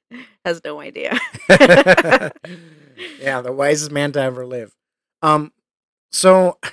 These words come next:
Speaker 2: <laughs> um, so yeah, so he has the question too. <laughs> But again,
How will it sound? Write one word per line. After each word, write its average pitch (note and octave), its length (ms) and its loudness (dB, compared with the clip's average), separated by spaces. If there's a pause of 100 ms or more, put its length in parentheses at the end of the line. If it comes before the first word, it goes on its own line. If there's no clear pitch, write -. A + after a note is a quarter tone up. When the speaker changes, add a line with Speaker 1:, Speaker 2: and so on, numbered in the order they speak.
Speaker 2:
<laughs> - 1400 -20
um, C3 480 -6 (1400)
so B2 160 -4
yeah, E3+ 160 2
so B2 180 -4
he C#3+ 100 -6
has D3+ 220 0
the C#3+ 80 -6
question D3 400 -2
too. D3+ 240 -2 (100)
<laughs> C3 320 -6 (480)
But D#3+ 300 0 (1300)
again, D3 460 -4